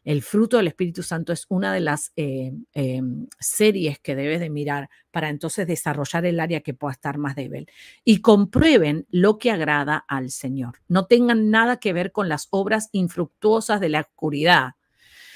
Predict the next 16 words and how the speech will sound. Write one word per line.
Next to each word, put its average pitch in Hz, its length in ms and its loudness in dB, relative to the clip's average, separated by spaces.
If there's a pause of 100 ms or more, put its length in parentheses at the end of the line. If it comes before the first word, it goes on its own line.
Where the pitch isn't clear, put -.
(140)
sino 196 460 4
más 147 220 -2
bien 202 480 0
denúncielas. 147 1300 -4 (1700)
Qué 143 140 -8
fuerte, 135 400 -6
¿no? 175 240 -8 (540)
Porque 208 320 4
da 208 140 6
vergüenza 214 880 2
aún 196 420 0
mencionar 156 920 -4 (480)
lo 185 340 4
que 175 220 -2
los 160 340 0
desobedientes 165 1040 -4